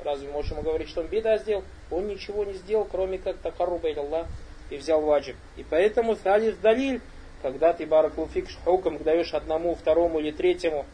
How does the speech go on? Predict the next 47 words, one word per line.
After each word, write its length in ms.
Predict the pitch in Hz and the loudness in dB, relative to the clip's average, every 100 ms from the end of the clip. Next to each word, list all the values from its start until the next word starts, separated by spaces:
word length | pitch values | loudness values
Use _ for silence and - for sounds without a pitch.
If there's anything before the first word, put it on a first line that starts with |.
| - - - - - | -20 -18 -16 -16 -10
э, 640 | - 62 62 120 57 - - | -6 -4 -4 -4 -6 -8 -10
что 200 | - 151 | 0 0
он 80 | 151 | 4
мушрик 400 | 175 190 160 160 | 4 2 0 -4
или 140 | 151 | -2
муптади, 560 | 151 147 180 175 160 - | -2 2 4 4 0 -6
или 140 | 151 156 | -10 -8
же 200 | 160 165 - | -6 -6 -6
про 120 | 165 | -8
ничего, 320 | 160 151 180 | -6 -2 0
кроме 200 | 175 175 | 0 0
вознаграждения, 440 | 160 170 160 165 175 | 0 0 -2 -2 -2
не 60 | |
берешь, 220 | 165 220 - | 2 2 4
должен 300 | 165 165 160 | 0 0 -4
приводить 440 | 151 147 143 170 - - - - | -2 -2 -2 -4 -4 -6 -6 -2
далиль. 300 | 147 147 156 | 4 4 4
Шейх 200 | - 151 | 2 0
говорит: 160 | 147 - | -2 0
«Мад 240 | 190 226 | 0 4
далиль 300 | 247 240 233 | 6 6 6
аллази 320 | 208 202 190 | 6 6 2
каля 380 | 190 190 196 180 | 2 4 6 4
када 360 | 175 170 165 151 - - - - - | 4 2 0 -2 -10 -18 -16 -16 -2
ау 140 | 156 156 | 4 6
када». 300 | 180 156 143 | 8 6 6
То 80 | 147 | -4
есть 120 | - | 0
какой 300 | 156 233 240 | 0 4 6
довод 360 | 233 220 196 | 8 8 6
тому, 220 | 190 185 202 | 4 2 0
кто 180 | - | 0
сказал, 460 | 170 - 170 185 175 | -2 0 4 4 4
что 160 | - 160 | 0 -2
этот 240 | 160 - | -2 -2
мушрик, 400 | 170 170 175 170 - - | -2 -2 -4 -8 -10 -8
тому, 180 | 143 151 | -6 -4
кто 160 | - 165 | -6 -4
сказал, 240 | 180 165 | 0 0
что 120 | 165 | 0
это 100 | 151 | -4
муптади, 480 | 160 - 170 165 160 | -4 6 6 6 0
тому, 260 | - 147 143 | -4 -6 -6
кто 180 | - | -10
сказал, 440 | 135 - 139 151 151 | -10 -10 -2 0 0
что 160 | - | 0
этот 220 | 151 151 | -2 -2